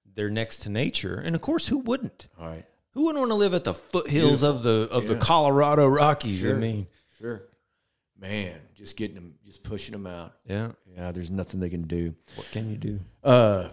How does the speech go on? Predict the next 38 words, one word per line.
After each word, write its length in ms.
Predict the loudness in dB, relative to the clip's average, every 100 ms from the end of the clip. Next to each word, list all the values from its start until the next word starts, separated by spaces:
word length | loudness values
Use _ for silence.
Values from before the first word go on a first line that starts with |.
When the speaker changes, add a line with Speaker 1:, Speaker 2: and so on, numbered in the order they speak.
| _ _ _ -12
Speaker 2:
I've 160 | -4 4
got 240 | 4 4
one 160 | 0 0
more 180 | 0 -4
thing 320 | -4 -6 -4
I 20 |
wanted 220 | -4 -4
Speaker 1:
Go 120 | -4 -4
Speaker 2:
to 40 |
Speaker 1:
for 220 | -6 -12
it. 60 | -2
Speaker 2:
throw 260 | 2 2 2
out. 320 | 0 -4 _ _ -6
Um, 420 | -2 0 -2 -2
this 220 | -2 0
is, 240 | 0 -2 0
uh, 200 | 0 2 4
who 200 | 4 4
owns 540 | 2 2 0 -4 -6
the 80 | -10
national 500 | -10 -12 -12 -14 -16
debt. 520 | -12 -12 -12 -14 -20 _ _ _ _ _ _ _ _ _ _
It 60 | -8
has 120 | -4
been 140 | -2
said 480 | -2 0 2 0 0
that 120 | -6
we 140 | -6 -4
need 240 | -6 -6
not 260 | -8 -8 -8
worry 360 | -6 -4 -4
about 260 | -6 -8 -8
interest 480 | -10 -10 -10 -12 -10
on 80 | -10
the 60 | -8
national 420 | -8 -10 -12 -12
debt 260 | -10 -12 -14
because, 560 | -12 -8 -6 -6 -8